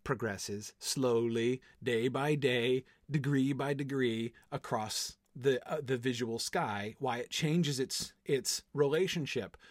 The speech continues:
to the fixed stars, um, because it's not locked to them. The system isn't locked. It's dynamic. It's all in, in, in motion.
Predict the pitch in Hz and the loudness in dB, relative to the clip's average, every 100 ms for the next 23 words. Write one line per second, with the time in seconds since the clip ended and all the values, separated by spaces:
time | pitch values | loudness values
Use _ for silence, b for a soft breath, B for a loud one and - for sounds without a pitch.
0 | b - 131 123 113 - - - - 90 | b -4 -2 0 -2 -4 -10 -8 -6 -6
1 | 85 117 - B B B 120 117 123 - | -8 -10 -12 B B B -4 -4 -2 0
2 | 147 147 165 156 165 160 - - - - | 0 2 2 2 4 2 2 -10 -14 -6
3 | 151 117 131 151 202 190 175 175 175 185 | -6 -4 -2 2 2 4 2 2 0 0
4 | 165 - - - 139 135 151 143 107 120 | -2 -10 -6 -4 0 0 0 -2 -6 -4
5 | 147 135 127 117 - _ _ 151 135 135 | 0 2 0 -4 -12 _ _ -2 0 -2
6 | - 151 135 131 - 147 139 170 214 110 | -2 -2 0 -2 -2 0 2 2 2 -2
7 | 92 | -4